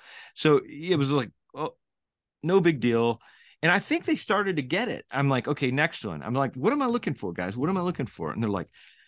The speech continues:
"You're looking for roads and prominent terrain features." I'm like, "Exactly. That's your, that's your clue to this whole mystery." But it was not articulated well with a gun. So, I mean, we, we seriously, we,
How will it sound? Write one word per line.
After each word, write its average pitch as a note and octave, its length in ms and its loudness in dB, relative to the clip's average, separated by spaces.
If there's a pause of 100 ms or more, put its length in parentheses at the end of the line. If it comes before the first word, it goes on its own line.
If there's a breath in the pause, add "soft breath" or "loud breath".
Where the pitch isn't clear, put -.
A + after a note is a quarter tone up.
(500 soft breath)
"You're A2 160 0
looking G3+ 260 2
for A#2 180 -2
roads D3 540 2
and F#2+ 320 -6 (560)
prominent D#3+ 400 2 (220)
terrain F3 380 0
features." F2 440 -6
I'm G2 80 -6
like, F#2 180 -4
"Exactly. A#2 1080 0
That's A#2+ 380 0
your, C3+ 220 -4 (160)
that's G2 300 -10
your D3 100 -2
clue A2+ 320 -4
to A#2+ 80 -2
this G#2 140 -6
whole G2+ 260 -2
mystery." A#2+ 640 -2 (300 loud breath)
But - 180 2 (240 loud breath)
it - 180 -2
was C#3+ 240 4
not C#3 360 4
articulated C#3 760 2
well A2 280 0
with G#2 100 -4
a A#2 40 -6
gun. G#2 240 -6 (320 loud breath)
So, - 340 2
I D#3 60 4
mean, C#3+ 140 2 (160)
we, D#3+ 500 -2 (500)
we C#3 140 0
seriously, A#2+ 600 0
we, A#2+ 320 0